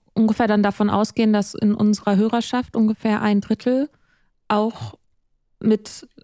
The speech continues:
äh, Eltern aufgewachsen ist oder mit einem Elternteil aufgewachsen ist, das eine Suchtproblematik hatte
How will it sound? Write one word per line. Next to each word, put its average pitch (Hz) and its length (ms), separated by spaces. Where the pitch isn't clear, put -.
äh, 208 500
Eltern 214 280
aufgewachsen 220 580
ist 240 160
oder 220 100
mit 208 100
einem 208 200
Elternteil 214 400
aufgewachsen 214 600
ist, 247 260
das 208 200
eine 214 180
Suchtproblematik 214 920
hatte 269 360